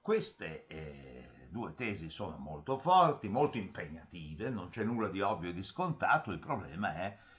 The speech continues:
sapere se sono fondate, s-, cioè se sono fondate sull'esperienza, se c'è motivo di ritenere che queste due tesi siano vere. Per esempio, per esempio,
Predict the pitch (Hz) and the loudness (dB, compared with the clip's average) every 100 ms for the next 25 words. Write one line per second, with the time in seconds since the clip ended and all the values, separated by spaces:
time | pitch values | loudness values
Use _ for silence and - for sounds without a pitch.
0 | _ - - 170 - 143 143 147 151 147 | _ -6 8 10 10 6 6 6 4 4
1 | - _ _ - - 131 127 - 113 107 | 0 _ _ -16 -2 0 0 -2 0 2
2 | 107 117 - - - 151 147 139 117 98 | 4 2 0 -4 2 4 6 4 4 10
3 | 156 143 107 - 92 82 - - - - | 12 12 12 6 -4 -4 -14 -20 -14 -14
4 | - - 131 214 233 - - 107 131 117 | -10 0 4 4 2 -4 -4 -2 -2 -4
5 | 107 92 78 82 82 82 78 - 76 - | -4 -2 -2 -4 -8 -10 -10 -12 -16 -14
6 | - - - - _ _ _ - 147 151 | -20 -20 -20 -20 _ _ _ -8 -4 -4
7 | 170 156 139 131 160 190 208 240 226 175 | 4 4 6 4 4 2 0 -2 2 2
8 | 147 175 208 160 202 214 240 247 240 - | 0 -2 -4 -2 0 2 2 2 0 -6
9 | - 113 107 131 - 123 139 170 170 117 | -10 -8 -4 -6 -4 -6 -6 -6 -6 -4
10 | 104 104 131 139 - 90 95 90 73 - | -2 -2 -4 -6 -6 -6 -4 -6 -8 -14
11 | - - 202 185 160 - - - - - | -18 -8 -4 -4 -4 -8 -18 -20 -20 -16
12 | - 127 117 80 73 - - - - - | -2 0 0 -2 -8 -14 -20 -20 -20 -20